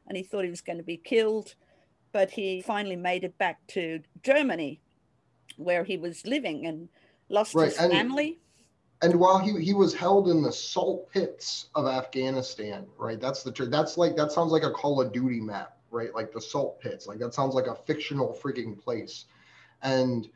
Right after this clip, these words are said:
Speaker 2: just 'cause the case Mo-, of Mohammed Al-Masri just really fucking bothers me, because this guy was literally just a dad on vacation,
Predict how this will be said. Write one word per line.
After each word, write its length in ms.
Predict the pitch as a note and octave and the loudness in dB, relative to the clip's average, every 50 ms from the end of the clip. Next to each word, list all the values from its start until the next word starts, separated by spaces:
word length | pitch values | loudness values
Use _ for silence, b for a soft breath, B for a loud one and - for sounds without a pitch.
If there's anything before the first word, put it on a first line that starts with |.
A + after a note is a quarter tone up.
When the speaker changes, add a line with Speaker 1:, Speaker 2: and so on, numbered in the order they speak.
| b b b b b b b _ - | b b b b b b b _ -8
Speaker 2:
just 220 | C#3+ D3 F#3+ F#3 - - - _ - D3+ | 0 0 0 0 0 -6 -14 _ -6 2
'cause 280 | E3 E3+ D#3 - - - C3+ | 2 2 2 2 -4 -4 4
the 520 | D#3 D#3 D3 C#3+ C3+ B2+ B2 A#2 - - - - | 4 6 6 6 6 4 2 2 -2 -6 -6 0
case 200 | F3 E3+ D#3+ D#3 | 0 0 2 2
Mo-, 320 | D#3 C#3 B2+ - - - - | 2 0 0 0 -2 -8 -4
of 300 | B2+ C3 C3 B2 A2+ G#2+ | 0 2 2 2 2 2
Mohammed 340 | B2+ B2 A#2+ B2+ B2+ B2+ B2 | 0 0 0 0 0 2 0
Al-Masri 480 | A#2 A#2 A#2 A2+ A2+ A2+ - A#2 A2 G#2+ | 0 0 0 -2 -2 -4 -6 -8 -8 -8
just 160 | G#2+ G#2+ - | -8 -8 -8
really 360 | A#2 A#2 B2 C#3 C3+ B2+ A#2+ | -6 -4 -4 -2 -2 -4 -6
fucking 360 | A#2 - B2+ A2+ - A#2 A2 | -6 -4 -4 -4 -4 -6 -10
bothers 420 | G#2 G#2 G#2 G#2+ A2 A2 G#2+ - - | -8 -8 -8 -6 -6 -6 -6 -8 -10
me, 120 | G#2 G2+ | -12 -12
because 260 | G#2 G#2+ A2+ A#2+ A2+ | -10 -4 -2 -2 -2
this 120 | A#2+ A#2 A#2 | -2 -6 -2
guy 180 | - C3 C3 | 0 2 4
was 160 | C3 A#2 A2 C3 | 4 2 2 0
literally 360 | C3 C3 C3 C3 B2+ B2+ G#2+ | 0 2 2 2 2 0 0
just 260 | - A#2 A2 - - - | -4 -6 -8 -8 -8 -8
a 80 | B2+ | -6
dad 380 | A#2+ G#2 - A#2+ A2 A2+ A2+ A#2 | -6 -6 -6 -6 -4 -4 -4 -4
on 180 | A2+ A2 G#2+ G2+ | -4 -4 -6 -6
vacation, 540 | G#2+ G2+ - A#2+ A#2+ A#2+ A#2 - - - | -10 -10 -8 -8 -8 -8 -8 -10 -14 -16